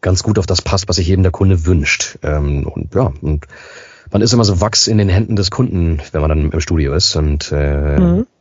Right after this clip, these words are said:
Speaker 1: versucht dann einfach das, ähm, das zu machen oder dem zu entsprechend, äh, dem zu entsprechen, was sich der Kunde eben vorgestellt hat.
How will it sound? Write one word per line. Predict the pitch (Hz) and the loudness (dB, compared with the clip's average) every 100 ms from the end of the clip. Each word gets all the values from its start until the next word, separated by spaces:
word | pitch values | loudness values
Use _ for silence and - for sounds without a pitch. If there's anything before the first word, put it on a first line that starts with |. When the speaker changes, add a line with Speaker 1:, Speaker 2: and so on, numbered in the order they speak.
| _ | _
Speaker 1:
versucht | - - 87 82 95 | -20 -6 -2 -2 -2
dann | 69 | 0
einfach | 82 87 | 0 -2
das, | 85 - - - | -2 0 0 0
ähm, | 82 82 80 - | 0 2 0 -2
das | - - | -2 0
zu | 87 | 2
machen | 82 98 98 - - - - - - - | 2 2 0 -4 -20 -20 -20 -20 -20 -4
oder | 95 87 | 0 4
dem | 87 110 | 4 4
zu | 90 | 2
entsprechend, | 85 82 82 92 87 - - | 0 0 0 2 -2 -2 -4
äh, | 85 78 | -2 0
dem | 80 82 98 | 0 2 2
zu | 95 | 2
entsprechen, | 85 - 80 76 | 0 0 0 0
was | 78 | 0
sich | |
der | 78 | -2
Kunde | 78 80 73 | 0 2 2
eben | 73 | 0
vorgestellt | - 78 - 67 | 0 -2 -2 -6
hat. | - - | -8 -14